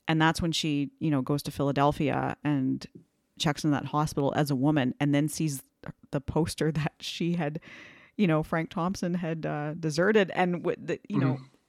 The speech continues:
Speaker 1: It was death. And then she goes back to her friends in Michigan, and that's how she gets her pension. And the men rally around her. Like, she
Speaker 2: Yeah,
Speaker 1: manages to
Speaker 2: that, that,
Speaker 1: conceal herself.
Speaker 2: that's the, the thing that Quinn didn't really get.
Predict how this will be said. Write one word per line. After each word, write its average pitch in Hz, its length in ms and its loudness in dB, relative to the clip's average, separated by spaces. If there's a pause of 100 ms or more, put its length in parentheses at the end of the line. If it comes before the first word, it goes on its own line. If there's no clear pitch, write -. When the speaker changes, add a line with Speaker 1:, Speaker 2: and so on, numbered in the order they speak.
Speaker 1:
It 190 100 -6
was 196 140 -2
death. 302 420 -6 (720)
And 185 160 2
then 175 400 -2 (220)
she - 220 -2
goes 180 200 0
back 165 320 0
to 160 380 -4
her 170 160 -2
friends 165 640 -4
in 160 120 -2
Michigan, 160 760 -2
and 175 120 -2
that's 180 180 -4
how 202 80 -2
she - 160 -6
gets - 180 -10
her 180 100 -8
pension. 208 540 -4
And 180 180 0
the 185 40 0
men 208 340 2
rally 214 360 0
around 196 440 -4
her. 156 300 -10 (1500)
Like, 185 200 -4
she - 160 -2
Speaker 2:
Yeah, 190 280 8
Speaker 1:
manages 120 80 10
to - 0 - (140)
Speaker 2:
that, 202 60 -2
that, 226 80 6
Speaker 1:
conceal 240 460 -2
herself. 165 580 -4
Speaker 2:
that's 226 320 4
the, 262 200 4
the 185 80 -4
thing 190 220 6
that 151 160 6
Quinn 127 360 6
didn't 107 280 4
really 98 300 2
get. 85 440 -2